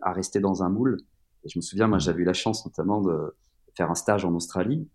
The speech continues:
Speaker 1: euh, où j'avais appris énormément de choses en, en, en quelques mois. J'avais appris
Speaker 2: Ok.
Speaker 1: déjà, euh, des notions de management et puis la notion
Speaker 2: Ouais.
Speaker 1: break the mold,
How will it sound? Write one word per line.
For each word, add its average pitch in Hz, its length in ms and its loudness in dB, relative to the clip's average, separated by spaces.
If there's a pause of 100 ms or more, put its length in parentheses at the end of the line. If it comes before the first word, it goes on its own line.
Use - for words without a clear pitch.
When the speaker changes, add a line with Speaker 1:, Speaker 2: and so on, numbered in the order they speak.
Speaker 1:
euh, 85 220 -4
où 90 80 -10
j'avais 82 180 0
appris 85 360 -4 (260)
énormément 85 440 0
de 82 40 -4
choses 98 300 0
en, 76 400 -2
en, 78 220 -8
en 85 100 -4
quelques - 300 -4
mois. 107 380 0 (420)
J'avais - 200 -4
appris 82 220 0
Speaker 2:
Ok. 78 60 0
Speaker 1:
déjà, 87 460 4
euh, 78 220 -4
des 87 60 2
notions 92 300 0
de 92 40 4
management 90 640 2 (140)
et 92 140 2
puis - 180 -6
la 98 80 2
notion 95 560 2
Speaker 2:
Ouais. 87 120 0
Speaker 1:
break 98 280 0
the - 60 -2
mold, 107 420 4